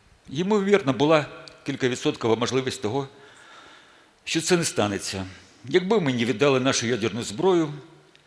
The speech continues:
якби не віддали наші літаки стратегічної авіації, якби одразу обрали Чорновола замість Кравчука, якби, якби, якби.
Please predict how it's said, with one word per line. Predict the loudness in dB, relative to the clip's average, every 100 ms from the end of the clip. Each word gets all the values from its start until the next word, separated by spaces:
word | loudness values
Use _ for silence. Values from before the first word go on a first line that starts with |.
| _
якби | -8 -2 0
не | 0
віддали | 2 4 4
наші | 4 0 -2
літаки | -6 -8 -8
стратегічної | -10 -10 -8 -6 -4 -4
авіації, | 0 0 -2 -6 -10 -12 -20 _ _ _ _ _ -20 -20 -20 _ 0
якби | 0 2 2
одразу | 2 2 2 2 0
обрали | 0 0 4 4 4
Чорновола | 0 0 0 2 2
замість | 2 0 -2
Кравчука, | -6 -6 -6 -4 -2 -2 -6 -14 -16 -2
якби, | -2 2 2 2 -2 -18 -20 _
якби, | -6 -6 -2 -2 -2 -6 -20 -10
якби. | -8 -6 -6 -8